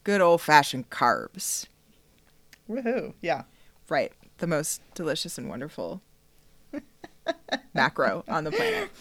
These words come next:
Speaker 2: Right. I mean, that's
Speaker 1: Um,
Speaker 2: why they're delicious, 'cause they, like, they light up all the pleasure centers in our brains because our body, like, wants them to continue living,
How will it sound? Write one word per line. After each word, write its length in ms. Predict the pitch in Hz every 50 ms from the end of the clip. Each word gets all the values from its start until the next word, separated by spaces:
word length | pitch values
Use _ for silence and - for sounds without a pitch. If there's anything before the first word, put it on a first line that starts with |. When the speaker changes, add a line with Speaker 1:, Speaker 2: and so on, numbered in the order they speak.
| - - - - - - -
Speaker 2:
Right. 240 | 226 240 220 208 -
I 80 | 220 233
mean, 140 | 240 240 247
that's 200 | 247 233 160 -
Speaker 1:
Um, 60 | 190
Speaker 2:
why 440 | 202 202 202 208 202 190 175 165 160
they're 200 | 165 185 180 180
delicious, 520 | 180 185 190 185 185 - 175 143 170 -
'cause 160 | - - 208 190
they, 160 | 190 190 185
like, 360 | 175 - 175 180 175 175 -
they 140 | 185 180 180
light 220 | 175 175 175 175
up 120 | 180 180 -
all 140 | - 170
the 80 | 175 165
pleasure 360 | 170 - 170 175 185 175 190
centers 460 | 185 - 185 170 175 - 170 156 165
in 140 | - - -
our 100 | 160 160
brains 420 | - 160 160 151 113 92 165 170 -
because 720 | _ - 170 - - 175 165 151 131 - 160 190 - - - -
our 120 | 147 165
body, 460 | - 160 160 151 147 147 135 135 113 -
like, 200 | 92 110 117 - - _
wants 340 | - - 135 151 - 160 -
them 460 | - - 98 71 76 - 95 98 190 - - _ _
to 160 | - - 165 151
continue 480 | - 160 156 - - 170 165 156 160
living, 460 | 156 156 - - - - - - -